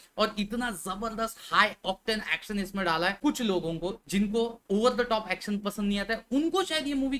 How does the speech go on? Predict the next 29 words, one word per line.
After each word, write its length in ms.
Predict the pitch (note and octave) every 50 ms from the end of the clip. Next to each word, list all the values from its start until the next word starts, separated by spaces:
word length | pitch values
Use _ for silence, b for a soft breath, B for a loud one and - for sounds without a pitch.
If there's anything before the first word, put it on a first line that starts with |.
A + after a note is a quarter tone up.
| - _
थोड़ी 420 | - - B3 B3+ C#4 D4 C#4 D4+
ना 140 | D4 C#4 C4
पसंद 320 | B3+ B3 A3+ - A#3 A3+ A3
होगी, 300 | G#3 G#3 G3+ A#3+ C4 - B B B B B
लेकिन 240 | A#3+ A3 C4+ B3 G#3+
जिनको 460 | E3+ A#3+ C4+ C4+ C#4 C4+ - D4+ D4+ C4+ F3+ G3
over 200 | A#3 B3+ C4 B3
the 140 | G#3+ B3 -
top 240 | A#3 A#3 A3+ - -
action 320 | F3 F3+ - - A#3 A3+ G#3+
जैसे 180 | G#3+ G#3 A3+
साउथ 320 | G#3+ - G3+ G#3+ G#3+ G#3+ -
की 60 | A3
मूवी 160 | G#3+ G#3 G#3 G#3+
में 100 | G#3+ G3+
दिखाते 300 | G3 F#3 G3+ F#3+ G3 G#3
हैं 80 | G3
वो 80 | A3 B3+ B3 -
पसंद 260 | A3+ A3 - G#3+ G3+
आता 140 | F#3+ G3+ A3
है 80 | G#3+ B B B B B -
तो 60 | B3
ये 200 | A3 G3 A#3+ A#3+ A#3+ -
फिल्म 260 | G#3 G3 G3 G#3+ G3+ G#3
आपको 300 | E3 F3+ - - - G3 E3+ - -
बहुत 300 | F3 A3 F#3+ G3 A3 -
ज्यादा 160 | F#3 F#3 F#3
पसंद 260 | F#3 F3 E3+ F3+ E3+
आएगी। 300 | E3 E3+ D#3+ E3+ G3+ G#3+